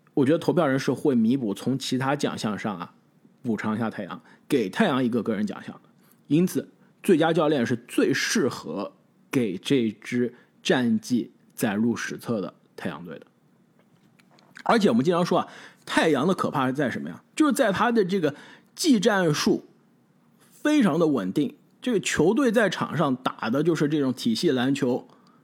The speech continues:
而且呢，球队防守和进攻的这个轮转就像一个机器一样，而且上了油的机器一样，非常的丝滑，毫不停止。因此我觉得这就是主教练的功劳。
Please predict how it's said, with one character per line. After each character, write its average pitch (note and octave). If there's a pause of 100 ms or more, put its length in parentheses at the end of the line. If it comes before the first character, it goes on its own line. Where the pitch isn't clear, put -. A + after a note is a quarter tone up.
(180)
而 D#3+
且 F3
呢， C3 (300)
球 D#3
队 G3
防 E3+
守 B2+
和 D3
进 D#3+
攻 F#3+
的 E3
这 C3+
个 A#2
轮 A2+
转 D3
就 D#3+
像 E3+
一 -
个 D#3
机 C4+
器 B3+
一 A2
样， - (440)
而 -
且 D#3+
上 F#3+
了 C#3+
油 A#2+
的 A#3+
机 E3
器 B2
一 -
样， G#2+ (840)
非 C#4+
常 D3
的 C#3+
丝 -
滑， F#2+ (800)
毫 -
不 C#3+
停 G#2
止。 - (760)
因 F3
此 D#3
我 A#2
觉 B2+
得 D3+
这 D#3
就 D#3+
是 D3
主 G#2+
教 A#2
练 D3
的 G2+
功 F2
劳。 -